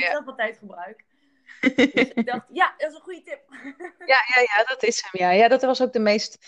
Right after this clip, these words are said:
Speaker 1: eh, de meest gebruikte techniek is
Speaker 2: Ja.
Speaker 1: dat. En, eh, en daarna is het een beetje aan het opbouwen. Maar er,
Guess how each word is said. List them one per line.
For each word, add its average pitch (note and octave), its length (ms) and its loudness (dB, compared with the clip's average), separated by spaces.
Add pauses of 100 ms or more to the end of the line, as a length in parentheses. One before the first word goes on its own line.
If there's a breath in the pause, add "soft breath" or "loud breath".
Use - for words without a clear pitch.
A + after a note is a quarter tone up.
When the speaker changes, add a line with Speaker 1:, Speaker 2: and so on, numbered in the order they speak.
(260 loud breath)
Speaker 1:
eh, G3+ 140 0
de F#3+ 80 2
meest G3+ 220 2
gebruikte F3 440 -2
techniek F3+ 360 -8
is E3 100 -12
Speaker 2:
Ja. G3+ 200 -2
Speaker 1:
dat. - 240 -14 (640 loud breath)
En, F3 120 -8
eh, F3 260 -4
en F3+ 60 -2
daarna E3+ 320 -2
is F3 100 -8
het - 100 -12
een F#3 80 -2
beetje F3+ 300 0
aan F3 100 -2
het F3+ 120 -6
opbouwen. A3 420 2
Maar A#3 120 2
er, G#3 100 -2